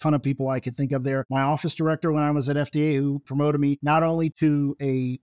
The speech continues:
you know, branch chief position, but allowed me also to be the division director and gave me that opportunity to learn and basically said, "You run your group, you know,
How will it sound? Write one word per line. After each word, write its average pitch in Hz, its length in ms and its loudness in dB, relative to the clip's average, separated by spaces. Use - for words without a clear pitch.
you 151 100 -2
know, 131 120 0
branch 143 320 2
chief 156 160 -2
position, 151 520 0
but 143 120 0
allowed 147 320 2
me 151 140 2
also 156 300 0
to 143 80 -2
be 147 180 2
the 139 120 2
division 147 380 0
director 175 600 -2
and 139 360 2
gave 151 180 4
me 147 80 4
that 147 160 2
opportunity 143 680 0
to - 120 -8
learn 156 380 0
and 143 200 2
basically 190 460 2
said, 165 400 -2
"You 151 220 0
run 170 240 2
your 156 100 2
group, 156 300 0
you 151 100 2
know, 135 220 0